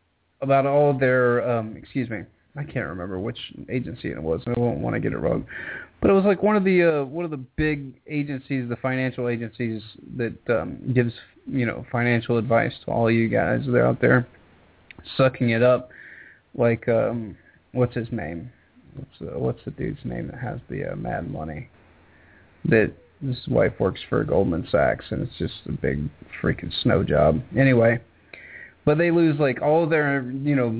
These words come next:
bullish investments <laughs> lose, like, eighty percent of them lose money every year. So, I mean, come on, man. Eventually, we're gonna wake up to all this stuff, and it will be, and it will be a very, very different world that we live in.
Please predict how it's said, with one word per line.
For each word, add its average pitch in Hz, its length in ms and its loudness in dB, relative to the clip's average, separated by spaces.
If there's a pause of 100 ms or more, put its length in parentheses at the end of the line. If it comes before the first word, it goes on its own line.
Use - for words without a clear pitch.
bullish 139 540 2
investments 123 600 0
<laughs> - 40 -10
lose, 139 240 0 (100)
like, 120 280 -2 (100)
eighty 180 380 -4
percent 151 320 -6
of 131 80 -4
them 117 120 -8
lose 127 220 -4
money 110 300 -8
every 107 280 -8
year. 87 180 -12 (720)
So, 127 480 4 (800)
I 156 80 -2
mean, 139 180 2
come 139 180 0
on, 104 220 -6
man. 90 340 -10 (1200)
Eventually, 190 560 4
we're 156 140 2
gonna 147 160 0
wake 135 220 2
up 123 140 0
to 123 80 -2
all 120 140 0
this 117 160 -6
stuff, 117 280 0
and 117 100 -4
it 117 100 -2
will 123 140 0
be, 123 300 2 (640)
and 135 80 2
it 120 80 0
will 131 120 4
be 135 200 4
a 123 120 4
very, 160 560 4
very 139 360 2
different 131 360 0
world 127 280 2
that 117 120 -4
we 117 120 -4
live 127 260 0
in. 110 420 -8